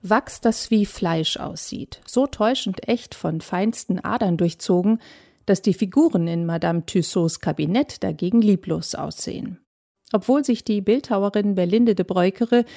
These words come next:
genau dort mit der Technik des Wachsmodellierens vertraut gemacht hat. Was sie daraus gestaltet,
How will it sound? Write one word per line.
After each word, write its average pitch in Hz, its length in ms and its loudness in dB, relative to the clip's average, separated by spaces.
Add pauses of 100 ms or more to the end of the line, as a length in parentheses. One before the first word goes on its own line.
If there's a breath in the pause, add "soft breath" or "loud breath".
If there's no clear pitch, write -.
(240 loud breath)
genau 214 260 4
dort 190 480 4
mit 226 140 2
der 233 100 4
Technik 208 400 -4
des - 220 -2
Wachsmodellierens 202 800 0
vertraut 247 460 -2
gemacht 147 360 -6
hat. - 300 -14 (680 loud breath)
Was 190 120 4
sie - 140 4
daraus 208 320 2
gestaltet, 220 720 -2